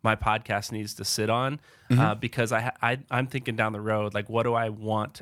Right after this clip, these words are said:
Speaker 1: out of this? So
Speaker 2: Mm-hmm.
Speaker 1: again, we'll talk through the different factors, but some of them offer, they all offer hosting, and they all pretty much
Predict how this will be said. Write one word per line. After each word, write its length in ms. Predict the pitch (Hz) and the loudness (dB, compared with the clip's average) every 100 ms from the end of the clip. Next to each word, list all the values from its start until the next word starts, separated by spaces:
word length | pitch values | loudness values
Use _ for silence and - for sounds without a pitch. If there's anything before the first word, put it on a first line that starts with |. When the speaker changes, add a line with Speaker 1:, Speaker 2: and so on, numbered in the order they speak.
| - | 0
Speaker 1:
out 200 | 101 98 | 2 2
of 140 | 95 | -4
this? 360 | - 85 - - | -8 -8 -8 -12
So 420 | - 127 135 131 123 | -2 4 6 6 2
Speaker 2:
Mm-hmm. 100 | 135 | -2
Speaker 1:
again, 300 | 139 131 127 | 0 0 0
we'll 80 | 143 | -2
talk 280 | 156 143 | 0 0
through 360 | - 127 120 117 - | -2 -4 -2 -4 -4
the 80 | |
different 300 | 120 120 113 | -4 -4 -2
factors, 520 | - 110 113 - 117 113 | 4 4 4 -2 -4 -4
but 140 | 123 | -4
some 200 | - 143 | 0 0
of 100 | 139 | 2
them 180 | 135 123 | 0 0
offer, 560 | 113 117 - 113 110 107 - _ _ | 2 0 0 0 0 -2 -8 _ _
they 100 | 127 | 2
all 260 | 131 156 156 | 4 4 2
offer 260 | 139 - | 0 -2
hosting, 580 | 113 101 104 101 95 113 - _ _ - | -6 -6 -6 -8 -8 -8 -12 _ _ -2
and 120 | 110 | 2
they 180 | 110 113 - | 2 0 2
all 240 | 127 123 | 2 2
pretty 300 | - - 165 | -2 -2 0
much 460 | 131 117 - - | 2 0 -4 -14